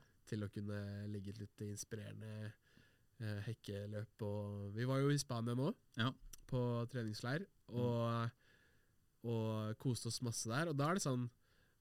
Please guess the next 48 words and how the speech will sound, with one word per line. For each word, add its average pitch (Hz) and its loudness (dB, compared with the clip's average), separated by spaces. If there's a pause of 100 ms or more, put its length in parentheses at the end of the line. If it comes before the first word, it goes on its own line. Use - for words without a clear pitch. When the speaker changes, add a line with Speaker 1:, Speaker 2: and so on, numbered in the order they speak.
Speaker 1:
eh, 113 -2
da 170 2
vet 113 -2
jeg 208 2
at, - 0
eh, 143 6 (160)
på 139 2
dagtid 135 2
så 135 4
er 117 4
det 117 2
jo 120 -4
trening. 113 -2 (220)
Speaker 2:
Mm. 117 2 (160)
Speaker 1:
Eh, 131 4
så 131 -2
da 151 2
har 127 2
jeg 110 0
et 110 -6
par 113 0
timer 110 0
til 110 -2
å 107 0
kunne 107 0 (500)
utfolde 104 0
meg 104 0
og 113 -4
tenke 107 -4
ut - -10
konseptet 113 -4
man 113 -2
kan 117 -4
filme. 120 0 (280)
Speaker 2:
Mm. 110 0
Speaker 1:
OK, 110 -4 (200)
hva 104 0
slags 110 -6
trening 117 -6
er 110 -6
det 113 -4
i - 0
dag? 170 4
Det 135 0
er 120 -4
kanskje 113 -4
litt, - -8
eh, 110 -4